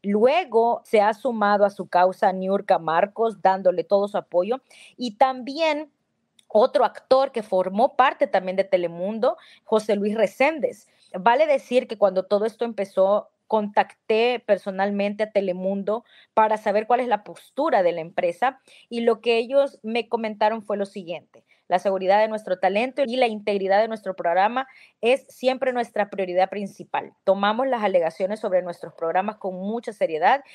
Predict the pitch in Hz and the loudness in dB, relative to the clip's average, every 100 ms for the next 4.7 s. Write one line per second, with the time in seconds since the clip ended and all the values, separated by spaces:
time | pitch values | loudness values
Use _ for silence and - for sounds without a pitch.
0 | - - 214 214 254 269 262 254 277 - | -20 -2 -2 2 0 0 -6 -4 -4 -2
1 | 226 220 - 285 330 294 254 233 233 220 | -2 -6 -12 -12 0 0 2 -2 -4 -6
2 | 190 185 185 - 180 185 180 202 190 202 | -4 -4 -6 -8 -8 -4 -2 -2 -6 -12
3 | 202 180 165 170 151 - - 160 - _ | -6 -4 -4 -6 -8 -12 -16 -18 -18 _
4 | _ - - 208 233 208 269 | _ -14 -4 -2 -2 2 2